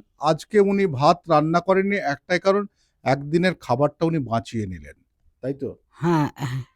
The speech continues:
Speaker 2: ওই যে ফে-, ফেলে দেবো নাকি, ওই যে আরো রয়েছে।
Speaker 1: কষ্ট লাগে। একদিনের খাবার বাঁচিয়েছেন, মানে আর একদিনের খাবার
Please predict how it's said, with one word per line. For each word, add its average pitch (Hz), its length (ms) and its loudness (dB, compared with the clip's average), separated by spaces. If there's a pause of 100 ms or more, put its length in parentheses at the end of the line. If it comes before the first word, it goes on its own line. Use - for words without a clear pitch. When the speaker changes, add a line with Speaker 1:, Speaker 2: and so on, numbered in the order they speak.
(200)
Speaker 2:
ওই 208 80 2
যে 226 60 2
ফে-, 269 360 4
ফেলে 240 280 4
দেবো 190 260 2
নাকি, 147 300 -2 (460)
ওই 214 80 4
যে 233 80 6
আরো 233 220 2
রয়েছে। 175 720 2 (1300)
Speaker 1:
কষ্ট 123 280 2
লাগে। 95 320 -2 (440)
একদিনের 175 580 4 (400)
খাবার 165 460 10 (200)
বাঁচিয়েছেন, 151 920 4 (100)
মানে 143 300 2 (220)
আর 170 180 6
একদিনের 214 540 4
খাবার 156 280 6